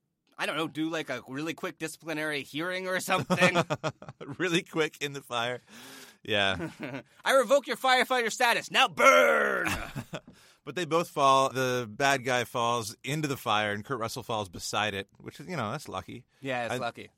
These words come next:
Speaker 2: and then Stephen Baldwin jumps in and gets the hose and takes the whole fire down.
Speaker 1: Yeah, he saves the day. He makes his brother proud,
Speaker 2: Mm-hmm.
Speaker 1: and as they're taking him away, he's like, "That's my brother."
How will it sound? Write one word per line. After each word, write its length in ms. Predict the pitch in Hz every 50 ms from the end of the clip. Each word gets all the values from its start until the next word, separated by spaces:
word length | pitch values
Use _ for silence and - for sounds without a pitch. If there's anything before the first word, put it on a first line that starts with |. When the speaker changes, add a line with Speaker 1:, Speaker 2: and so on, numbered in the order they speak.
| -
Speaker 2:
and 80 | 120 127
then 140 | 135 135 120
Stephen 260 | - - 170 156 151 135
Baldwin 560 | 131 131 147 165 165 151 151 143 143 - -
jumps 400 | 113 120 117 170 175 180 139 -
in 280 | 180 175 175 170 170 165 -
and 380 | 131 147 147 143 131 120 117 113
gets 240 | 180 185 143 -
the 80 | - 156
hose 420 | 143 147 160 165 156 160 156 135
and 100 | 135 139
takes 300 | 123 - 160 160 143 -
the 100 | - 151
whole 140 | 127 147 143
fire 420 | 127 - - 131 123 123 113 107 104
down. 380 | 101 98 95 92 90 87 85 _ _ _ -
Speaker 1:
Yeah, 220 | 120 110 101 95
he 100 | 98 110
saves 300 | 101 - 131 117 117 107
the 100 | 127 123
day. 220 | 110 123 113 113 117 120 -
He 160 | - 190 185
makes 220 | 165 185 185 -
his 160 | - 185 143
brother 360 | - - 156 156 147 151 143 131
proud, 640 | - - - 147 127 127 131 127 131 131 131 127 _ _ -
Speaker 2:
Mm-hmm. 380 | 120 113 95 110 107 104 104 101
Speaker 1:
and 260 | 127 131 127 120 110 - - -
as 180 | - 139 139 -
they're 120 | 143 135
taking 540 | 127 - - 139 135 143 131 127 123 120 110
him 180 | - 127 131 127
away, 280 | 120 113 113 117 120
he's 100 | 123 120
like, 180 | 117 101 101 98
"That's 260 | - - - - -
my 220 | 110 117 147 156
brother." 480 | 139 143 127 123 151 117 - 123 110 101